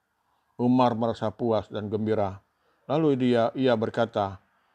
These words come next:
"Mereka semua bersaudara antara satu dengan lainnya, saling membantu." Tahu dalam Al-Imam Al-Wahyan Yusuf Al-Qardawi. Demikian akhlak para so-, orang-orang soleh yang lahir dari keimanan yang benar.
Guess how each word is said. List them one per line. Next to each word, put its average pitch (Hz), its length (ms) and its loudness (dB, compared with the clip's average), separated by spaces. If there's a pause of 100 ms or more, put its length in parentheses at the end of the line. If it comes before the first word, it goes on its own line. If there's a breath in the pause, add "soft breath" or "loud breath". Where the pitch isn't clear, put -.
(140)
"Mereka 110 320 0
semua 107 480 -2
bersaudara 101 800 -2
antara 98 400 -4
satu 101 320 -6
dengan 98 240 -6
lainnya, 101 560 -2 (320)
saling 107 240 -2
membantu." 104 720 -2 (160)
Tahu 101 160 0
dalam 98 240 -2
Al-Imam 120 1120 -2 (240)
Al-Wahyan 107 880 -4
Yusuf 113 320 -4 (160)
Al-Qardawi. 101 1040 -4
Demikian 147 480 2
akhlak 113 320 -2
para 101 400 -4
so-, - 160 -14 (320)
orang-orang 104 400 -2
soleh 95 480 -4
yang 90 240 -12 (320 soft breath)
lahir 113 480 2
dari 131 400 0
keimanan 135 480 0
yang 113 220 -2
benar. 95 340 -6